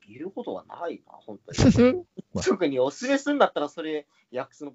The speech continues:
Speaker 1: のレバーランとか、今アニメ、その、それこそさっき言ったみたいに、今度、今度実写映画もやるし、
Speaker 2: うん。
Speaker 1: アニメやる、アニメもまだ続くから、面白いと思うよって、単行本も結構、あ、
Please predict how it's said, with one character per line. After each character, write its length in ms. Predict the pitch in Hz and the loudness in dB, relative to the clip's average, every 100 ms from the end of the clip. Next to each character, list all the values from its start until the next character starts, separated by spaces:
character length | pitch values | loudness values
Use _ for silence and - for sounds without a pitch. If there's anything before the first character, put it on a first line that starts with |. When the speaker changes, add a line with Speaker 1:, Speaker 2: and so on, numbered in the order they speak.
| _ | _
Speaker 1:
の 180 | 143 147 | -12 -10
レ 140 | 139 | -8
バ 120 | 143 156 | -4 -4
ー 40 | |
ラ 120 | 165 | -4
ン 100 | 170 | -8
と 100 | 127 | -14
か、 160 | 113 110 | -12 -12
今 220 | 131 117 | -8 -6
ア 60 | 175 | -6
ニ 100 | 196 | -8
メ、 140 | 139 | -14
そ 100 | 151 | -16
の、 180 | 131 113 | -16 -10
そ 80 | 202 | -8
れ 80 | |
こ 80 | 196 | -8
そ 60 | 190 | -6
さ 80 | 196 | -8
っ 60 | - | -8
き 120 | - | -14
言 20 | |
っ 20 | |
た 120 | - | -12
み 80 | 127 | -10
た 100 | 123 | -10
い 80 | 110 | -12
に、 160 | 110 110 | -16 -16
今 200 | 170 156 | -14 -14
度、 140 | 127 _ _ - | -16 _ _ -12
今 220 | 202 180 | -10 -8
度 80 | 131 | -10
実 280 | 127 127 | -12 -10
写 160 | 160 165 | -4 -2
映 40 | |
画 100 | 135 | -2
も 80 | 120 | -6
や 120 | 117 | -6
る 100 | 117 | -8
し、 240 | 117 - 156 | -10 -10 -2
Speaker 2:
う 80 | 151 | 2
ん。 80 | |
Speaker 1:
ア 80 | 123 | 2
ニ 100 | 113 | 0
メ 100 | 131 - _ | -6 -14 _
や 120 | 107 | -14
る、 60 | 110 | -12
ア 100 | - | -10
ニ 120 | 139 160 | -10 -8
メ 120 | 117 | -10
も 60 | |
ま 140 | 110 135 | -8 -8
だ 100 | 113 | -10
続 200 | 131 127 | -16 -20
く 100 | _ | _
か 160 | - 123 | -12 -10
ら、 420 | 110 110 98 92 _ _ _ _ - | -10 -10 -12 -16 _ _ _ _ -18
面 160 | 107 | -16
白 200 | 117 175 | -10 -10
い 80 | 180 | -8
と 100 | 120 | -10
思 180 | 131 156 | -10 -8
う 80 | 135 | -6
よ 120 | 135 | -8
っ 40 | |
て、 80 | 113 | -8
単 200 | 151 160 | -8 -10
行 200 | - 196 | -6 -6
本 220 | 208 208 | -4 -4
も 100 | 202 | -6
結 200 | 202 226 _ | -10 -14 _
構、 380 | 156 127 104 85 | -8 -6 -8 -8
あ、 200 | 123 | -8